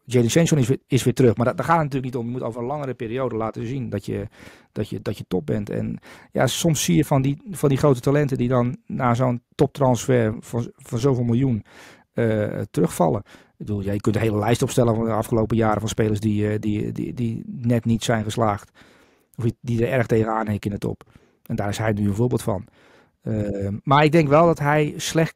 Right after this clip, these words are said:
kan omgaan. Dat zie je ook met de nationale ploeg, hè, met Southgate, die relatie die hij heeft. Dat hij dan geen basisspeler is. Dat hij dan toch verkeerd reageert. Ik denk dat hij gewoon een, een, een, een, een issue heeft met, met tegenslag. En dat hij daar dan verkeerd op reageert. En dat, dat is ook een stap die je moet zetten als prof.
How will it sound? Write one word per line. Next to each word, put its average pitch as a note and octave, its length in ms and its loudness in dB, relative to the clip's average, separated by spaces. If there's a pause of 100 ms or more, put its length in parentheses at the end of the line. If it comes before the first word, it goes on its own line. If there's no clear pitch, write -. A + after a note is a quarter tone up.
(160)
kan B2+ 220 0
omgaan. D3+ 440 -2
Dat C#3 100 -6
zie - 160 -4
je - 60 0
ook C#3+ 80 -2
met C#3 80 -2
de B2+ 60 -2
nationale C3 340 -2
ploeg, E3 240 -2
hè, D3 100 -2
met C#3 120 -4
Southgate, C#3 480 2
die C#3 180 -4
relatie C3 460 0 (240)
die B2+ 140 0
hij A#2+ 120 4
heeft. B2+ 440 0 (240)
Dat - 140 -6
hij C3+ 80 -4
dan A#2+ 140 0
geen B2+ 200 0
basisspeler B2 580 2
is. B2+ 260 -4 (280)
Dat - 100 -4
hij C3 100 0
dan C3+ 100 2
toch C3+ 120 -2
verkeerd C#3 380 0
reageert. B2 440 0
Ik A2+ 60 -4
denk C3+ 120 -4
dat B2+ 120 -4
hij C3+ 220 0
gewoon C3+ 400 0 (500)
een, B2+ 260 0
een, B2 260 -4
een, B2 180 -4
een, A#2+ 200 -6
een A#2+ 140 -6
issue D3 360 0
heeft B2+ 260 0
met, A#2 180 0 (120)
met A#2 200 -4
tegenslag. C#3 560 2
En C#3 60 -4
dat A#2 100 -2
hij A#2+ 80 -4
daar B2+ 180 4
dan B2 160 2
verkeerd C3 300 0
op A#2+ 80 -2
reageert. A#2+ 400 2
En A#2 80 -2
dat, B2 180 0
dat C3+ 180 -2
is A#2+ 80 -4
ook D3+ 100 -2
een C#3+ 60 0
stap C3+ 260 2
die B2 80 2
je B2 60 2
moet B2 120 -2
zetten - 220 0
als A2+ 100 0
prof. A#2+ 280 0